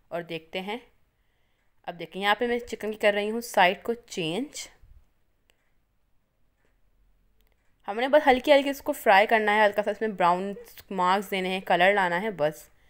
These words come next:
अच्छा, अगर आप लो-, अ, लोग नॉन स्टिक पैन यूज़ नहीं करेंगे तो ये चिपक जाएगी, तो बस फिर अब आप लोग देख लीजिएगा। मैं आपको इसलिए बता रही हूँ क्योंकि नॉन स्टिक पैन यूज़ नहीं करेंगे तो चिकन नीचे चिपक जाएगी।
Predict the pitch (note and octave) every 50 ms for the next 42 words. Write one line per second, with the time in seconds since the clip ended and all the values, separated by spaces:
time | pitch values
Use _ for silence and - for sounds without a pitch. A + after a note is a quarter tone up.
0 | _ _ _ _ _ _ _ _ _ _ _ _ _ _ _ _ _ _ _ _
1 | _ - A3 - C4+ - - G#3+ G#3 A3 B3+ C#4 C#4+ C4+ C4+ C4+ C#4 C#4 C#4 B3+
2 | A#3+ - - A3+ A3+ A3+ A3+ A3 G3 G3+ G#3+ A3 A3 A3+ A#3 A#3+ A3 G#3 G3 G3+
3 | G#3+ A3+ - - A#4+ B3 - - - G3+ G3+ A3 A3+ G#3 G3 G3 G#3 - G3+ F3+
4 | F3 G3+ A3 A3 A3+ G3+ F#3+ F3+ F#3 F#3+ G3+ G3+ A3 G#3 F#3+ G#3 A3+ - - F#3+
5 | - - E3 F3 E3 F3+ F#3+ F#3+ G3 G3 F#3+ C#4 D#4 - _ _ _ _ _ _
6 | _ _ _ _ _ - F3+ F3 E3+ E3 E3+ - F3 F3 - - - F#3 F3 F3
7 | F3 F3+ F3 F3 F3+ F3 - - E3+ E3 - - F#3 F3+ F3+ F#3 F#3+ G3+ G3+ F#3
8 | F3+ F3+ - - F3 F3+ - - A3 G#3 G3+ G3+ F#3+ F3+ F3 F3+ F#3 G3 G3 -
9 | - - - G#3 G3 F3+ F#3 G3+ G#3+ G#3+ - - A#3 A#3+ - G3+ G3+ G3+ F#3+ F#3+
10 | F#3+ - F3+ F3+ F#3+ F#3 G#3+ G3+ G3+ G#3 G#3+ G#3 A3+ A3 - F#3+ - F3+ F3 D#3+
11 | D#3 D#3 - G#3+ - - - - - D3 C3 - - B2+ F#2 F2 D#2+ - D#3